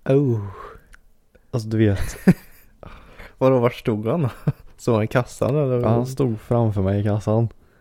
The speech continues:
Speaker 1: Aha, okej.
Speaker 2: Och gammal, liksom, det här gammal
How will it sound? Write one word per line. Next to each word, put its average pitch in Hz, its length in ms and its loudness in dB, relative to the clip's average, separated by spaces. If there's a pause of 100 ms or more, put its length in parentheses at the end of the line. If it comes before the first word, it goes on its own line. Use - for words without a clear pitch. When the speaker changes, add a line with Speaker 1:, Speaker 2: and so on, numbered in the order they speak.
(760)
Speaker 1:
Aha, 127 640 0 (160)
okej. 120 440 -6 (120)
Speaker 2:
Och 104 500 2
gammal, 98 600 4
liksom, 95 360 -4
det 98 80 4
här 92 140 2 (180)
gammal 95 640 0